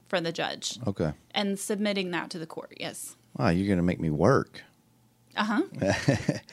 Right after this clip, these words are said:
Speaker 2: So, um, l-, are, are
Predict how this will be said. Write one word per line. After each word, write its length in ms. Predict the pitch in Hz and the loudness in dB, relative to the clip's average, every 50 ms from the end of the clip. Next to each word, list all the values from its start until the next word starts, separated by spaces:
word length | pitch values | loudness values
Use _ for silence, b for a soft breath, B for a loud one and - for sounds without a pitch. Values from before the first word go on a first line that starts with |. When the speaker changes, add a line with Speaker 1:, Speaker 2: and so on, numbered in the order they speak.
| B B B B B B | B B B B B B
Speaker 2:
So, 460 | - - 143 139 131 127 123 - - - - | 2 6 6 8 8 6 4 2 -4 -4 2
um, 560 | 131 123 117 110 107 107 104 101 98 95 - - 92 - | 6 8 8 10 10 8 8 6 4 0 -2 -4 -6 -6
l-, 180 | - 67 78 - - - - - _ _ _ _ _ _ _ _ _ _ - - - - _ _ _ _ _ _ 98 98 - | -6 -8 -10 -10 -12 -18 -20 -20 _ _ _ _ _ _ _ _ _ _ -12 -12 -12 -12 _ _ _ _ _ _ 2 6 8
are, 180 | 101 101 - - | 8 6 6 8
are 320 | 98 95 92 90 87 80 | 8 8 10 10 8 6